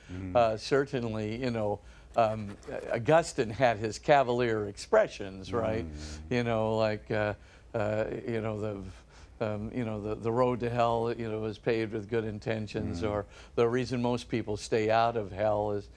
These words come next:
Speaker 2: because of ignorance. And,
Speaker 1: Mm.
Speaker 2: I mean, he had a lot of these v-, rather flip expressions,
Speaker 1: Mm.
Speaker 2: uh, that he used in his pole-, polemical writings.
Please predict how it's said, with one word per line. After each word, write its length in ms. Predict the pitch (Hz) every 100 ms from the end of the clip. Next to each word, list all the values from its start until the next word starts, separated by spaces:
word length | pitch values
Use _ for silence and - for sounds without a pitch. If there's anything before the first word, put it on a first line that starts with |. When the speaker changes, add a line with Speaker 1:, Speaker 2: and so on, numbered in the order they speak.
| - -
Speaker 2:
because 360 | 113 123 113
of 120 | 107 110
ignorance. 720 | 123 113 113 107 107 107 -
And, 120 | 95
Speaker 1:
Mm. 360 | - 92 85 85
Speaker 2:
I 20 |
mean, 280 | 127 123 120
he 200 | 139 180
had 200 | 147 127
a 40 |
lot 260 | 120 123 117
of 120 | 110
these 340 | 107 107 - -
v-, 120 | - -
rather 280 | 120 113 107
flip 300 | - 120 -
expressions, 800 | 110 - 220 185 - 101 107 104
Speaker 1:
Mm. 60 | 90 - - -
Speaker 2:
uh, 200 | 113 110
that 180 | 113 117
he 160 | 120
used 360 | 123 139 131 120
in 100 | 117
his 140 | 110
pole-, 360 | - 123 117 123 -
polemical 520 | 123 123 117 - 107
writings. 680 | 143 180 123 92 90 87